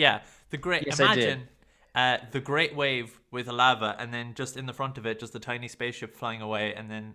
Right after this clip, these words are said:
Speaker 1: I O sauce, and fuck yeah. That's so cool. <laughs>
Speaker 2: Oh,
Speaker 1: I
Speaker 2: that's great.
Speaker 1: Yeah,
Speaker 2: I think
Speaker 1: that's
Speaker 2: I got the name wrong, though. Did I say Lo and not I O? Ah, that's the first mistake in the branding. Yeah, this is for, this is the thinking man's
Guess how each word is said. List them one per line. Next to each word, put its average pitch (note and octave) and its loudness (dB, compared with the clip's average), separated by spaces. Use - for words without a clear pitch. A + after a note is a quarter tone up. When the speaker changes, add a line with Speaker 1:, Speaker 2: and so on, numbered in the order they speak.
Speaker 1:
I A#2 0
O A2 -2
sauce, G#2+ -2
and G#2+ -12
fuck B2 0
yeah. F#2+ -2
That's C3 6
so B2+ 2
cool. G#2 -2
<laughs> B2+ 0
Speaker 2:
Oh, A3+ 8
Speaker 1:
I E3+ 12
Speaker 2:
that's D3+ 2
great. E3+ 8
Speaker 1:
Yeah, C3+ 6
Speaker 2:
I C#3 2
think F3+ 8
Speaker 1:
that's - 10
Speaker 2:
I D#3 10
got B2+ 8
the B2+ 6
name F3 10
wrong, A#2+ 8
though. G#2 6
Did A2+ 6
I C#3 8
say E3+ 4
Lo B2+ 8
and C#3+ 4
not C3 6
I A#2 8
O? E3+ 6
Ah, - -8
that's A#2+ 4
the A#2+ 4
first B2 4
mistake A#2+ 4
in A2 4
the G#2+ 0
branding. G2 0
Yeah, A#2+ 6
this A#2+ 0
is C3 2
for, B2 2
this B2 -2
is A#2+ -8
the A#2 0
thinking A2+ 2
man's G2+ -2